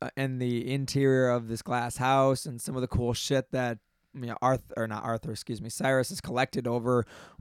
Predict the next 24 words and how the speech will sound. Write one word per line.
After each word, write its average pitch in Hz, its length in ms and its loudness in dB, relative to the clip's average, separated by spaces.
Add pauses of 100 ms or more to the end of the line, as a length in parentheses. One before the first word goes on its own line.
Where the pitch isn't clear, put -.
(160)
however 123 400 2
long 123 260 2
he's 120 120 -2
been 120 180 -4
doing 123 260 2
his 120 180 -4
travels 120 600 2
and 120 120 -6
business 123 440 0
and 160 100 -6
whatever 120 240 2
the 120 100 2
fuck 120 220 -4
else 123 240 0
it 208 80 -4
is 117 140 -2
that 127 120 2
he 123 80 4
does 127 240 4
aside 120 320 0
from 120 140 -10
ghost 131 240 6
catching. 123 420 -2 (520)
Um, 131 640 2